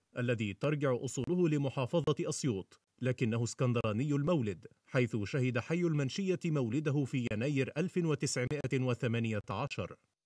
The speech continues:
التحق الرئيس الراحل بالكلية الحربية في عام ألف وتسعمائة وسبعة وثلاثين، وكان معروف عنه استياءه من الأوضاع التي يعيش فيها المواطن المصري. ورأى ناصر أن التغيير لن يحدث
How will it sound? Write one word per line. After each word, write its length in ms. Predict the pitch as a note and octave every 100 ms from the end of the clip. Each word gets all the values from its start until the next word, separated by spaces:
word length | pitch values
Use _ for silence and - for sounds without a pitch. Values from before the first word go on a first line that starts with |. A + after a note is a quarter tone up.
| - A2+
التحق 440 | G#2 E3 D#3+ - C#3+
الرئيس 360 | C3+ F3+ A3 D#3+
الراحل 420 | B2+ D3+ D#3+ C#3
بالكلية 560 | B2+ A2 A#2+ G#2 C#3+ C3
الحربية 600 | B2+ B2 - G2 D3+ C#3
في 160 | A#2+ B2
عام 200 | G#2 A#2+
ألف 300 | A#2 D3+ -
وتسعمائة 680 | D3+ C3 B2+ - A2+ D3 B2+ -
وسبعة 460 | B2 A2+ C#3+ A#2+ A#2
وثلاثين، 680 | B2+ A2+ - A2+ A2 A#2 F#2+ - - _ -
وكان 440 | A2 C#3 A#2+ A2+
معروف 480 | A2+ F#2 A2+ - D#3
عنه 340 | C3 C3 D3 D3
استياءه 480 | - A#2+ A2+ D#3 D3+
من 200 | C#3 B2
الأوضاع 480 | A#2 A2 B2 F3 D#3+
التي 280 | D3 C#3+ A#2+
يعيش 320 | A2 F3+ D#3
فيها 220 | D#3 C3+
المواطن 500 | C3 C3 B2+ - A#2+ A#2+
المصري. 380 | A2+ - A2+ G2 - - _ _ _
ورأى 400 | B2 B2 B2 A2
ناصر 420 | F#2+ A2+ C#3+ C#3+ B2+
أن 140 | C3
التغيير 540 | B2 B2+ A2+ E3+ D#3+
لن 200 | C#3 C#3
يحدث 460 | E3+ - A2 G2+ -